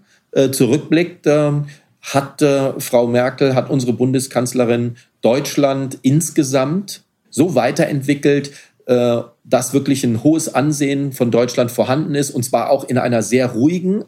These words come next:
aber doch sehr klaren, äh, Art und Weise. Und, äh, von der Seite, ja.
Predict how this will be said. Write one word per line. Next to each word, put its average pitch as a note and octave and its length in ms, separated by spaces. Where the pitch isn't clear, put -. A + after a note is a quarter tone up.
aber C#3+ 160
doch - 220
sehr B2+ 240
klaren, E3 680
äh, B2+ 80
Art B2+ 500
und A#2+ 140
Weise. C3 420
Und, B2+ 460
äh, A2+ 200
von G#2+ 200
der G#2+ 120
Seite, C3 240
ja. C3+ 400